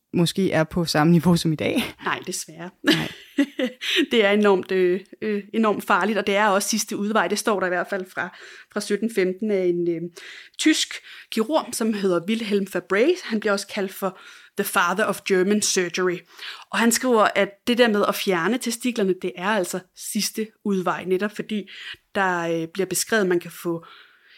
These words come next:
Speaker 2: inflammation, altså infektion. Man ved ikke lige hvorfor, man kender ikke lige til bakterier og virus på det her tidspunkt, men man beskriver også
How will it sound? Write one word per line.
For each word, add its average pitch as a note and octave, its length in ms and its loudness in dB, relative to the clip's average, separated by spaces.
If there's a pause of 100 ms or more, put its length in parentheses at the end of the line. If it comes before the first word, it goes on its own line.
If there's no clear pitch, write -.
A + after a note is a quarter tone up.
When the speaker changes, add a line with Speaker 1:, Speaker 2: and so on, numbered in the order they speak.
(200)
Speaker 2:
inflammation, B3 920 2
altså - 160 -6 (100)
infektion. C#4 800 4 (340)
Man G3 140 4
ved E3 120 -2
ikke - 120 -12
lige F3+ 100 -2
hvorfor, D3 360 2
man A#3+ 140 2
kender E3+ 200 -2
ikke - 180 -16
lige G3 160 0
til G3 140 -6
bakterier F#3 560 -2
og E3 80 -8
virus A3+ 300 0
på - 100 -6
det G#3+ 140 0
her G#3+ 100 -2
tidspunkt, G#3 560 -4 (340)
men A3 120 0
man G3+ 100 2
beskriver G3+ 420 2
også G#3 200 0